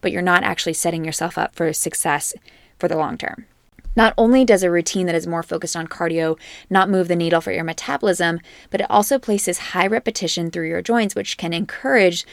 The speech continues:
overuse injuries that I alluded to above. So you end up with the same metabolism and more wear and tear through your joints. So hear me say this. I am not saying you shouldn't do cardio,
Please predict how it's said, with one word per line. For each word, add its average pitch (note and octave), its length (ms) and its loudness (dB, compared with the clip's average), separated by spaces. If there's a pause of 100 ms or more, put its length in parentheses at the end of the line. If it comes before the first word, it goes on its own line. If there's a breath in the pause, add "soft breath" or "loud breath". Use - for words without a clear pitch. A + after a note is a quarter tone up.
(280 loud breath)
overuse F3+ 420 2
injuries D#3+ 460 -2
that E3+ 100 -2
I D#3+ 120 0
alluded D#3+ 340 -4
to F#3 120 -4
above. F#3+ 420 -4 (580 soft breath)
So - 140 6
you A3+ 260 4
end C4 160 0
up - 140 -4
with C#4+ 140 -4
the F#3 80 -2
same F#3 360 -2
metabolism E3+ 840 -4 (120)
and E3+ 420 -4
more F#3 380 2
wear E3 240 -2
and D#3+ 100 -6
tear D#3 180 -4
through D3+ 140 -12
your B2+ 100 -8
joints. - 500 -8 (120)
So - 140 6
hear B3 160 6
me A#3+ 80 6
say E3 160 2
this. - 240 -6 (180)
I G#3 120 4
am A#3+ 200 6
not F3+ 240 2
saying E3 580 -6
you F3 120 -4
shouldn't D#3+ 320 -4
do D#3+ 80 -6
cardio, - 480 -10